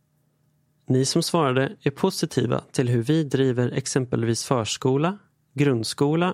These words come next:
underhåll och skötsel av vägar samt upplever en trygghet i kommunen och stora delar av vår boendemiljö. Det ni är allra nöjdast med är kommunens boendemiljö, för här är tyst och lugnt. Det finns gott om lekplatser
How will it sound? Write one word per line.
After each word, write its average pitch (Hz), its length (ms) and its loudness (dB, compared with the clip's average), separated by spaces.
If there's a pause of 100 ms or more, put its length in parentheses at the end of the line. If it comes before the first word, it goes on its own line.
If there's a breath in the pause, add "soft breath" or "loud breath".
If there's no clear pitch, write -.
(140)
underhåll 127 760 2
och 131 140 -2
skötsel - 600 -2
av 127 220 -2
vägar 131 460 0
samt 160 320 -4
upplever 117 460 0
en 131 180 -2
trygghet 160 720 -2
i 170 80 0
kommunen 113 520 0 (260 loud breath)
och 165 120 0
stora 139 360 2
delar 117 360 2
av 127 200 -2
vår 113 180 2
boendemiljö. 113 880 0 (1080)
Det 131 100 0
ni 135 180 4
är 143 80 0
allra 165 340 2
nöjdast 135 440 0
med 117 300 0
är 147 100 -2
kommunens 123 600 0
boendemiljö, 120 800 0 (560)
för 123 120 -2
här 147 220 2
är 131 60 0
tyst - 480 -6
och - 200 -2
lugnt. - 560 -4 (200)
Det 131 100 -2
finns 123 200 0
gott 175 320 -2
om 156 200 2
lekplatser 127 800 -2